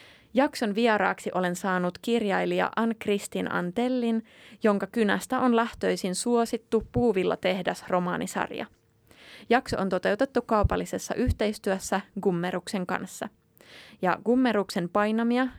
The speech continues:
ja Ann-Kristinin kirjoittamia romanttisia historiaromaaneja löytyy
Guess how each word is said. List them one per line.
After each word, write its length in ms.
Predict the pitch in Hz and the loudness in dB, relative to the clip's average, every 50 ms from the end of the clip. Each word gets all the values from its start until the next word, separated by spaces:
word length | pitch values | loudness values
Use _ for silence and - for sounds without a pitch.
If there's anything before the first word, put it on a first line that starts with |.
| - - | -10 -4
ja 260 | 196 185 180 175 - - | 0 0 0 0 0 0
Ann-Kristinin 920 | 190 202 202 202 - - 190 180 180 - - - 190 180 180 175 175 180 | 0 0 0 -2 -4 -6 -6 -6 -6 -8 -8 -8 -6 -4 -2 -2 -2 -4
kirjoittamia 840 | 180 - 220 214 196 185 180 180 180 - - - - - 175 - 196 | -2 -2 -2 0 2 2 0 0 -2 -2 -6 -8 -6 -4 -4 -4 -2
romanttisia 680 | 190 196 196 202 196 185 185 180 - - 202 - 202 196 | -2 0 2 2 2 2 0 -2 -4 -8 -6 -4 -4 -2
historiaromaaneja 1120 | 190 185 185 - - 202 208 208 208 - 202 208 214 233 254 240 220 208 196 190 190 190 190 - - - - - - - | -2 -2 -4 -4 -6 -6 -4 -2 -4 -2 -2 0 0 2 2 2 0 0 0 0 0 0 -2 -4 -10 -20 -20 -20 -6 0
löytyy 600 | 208 214 202 190 180 - 180 185 196 226 254 | 2 4 4 2 2 0 0 2 2 2 2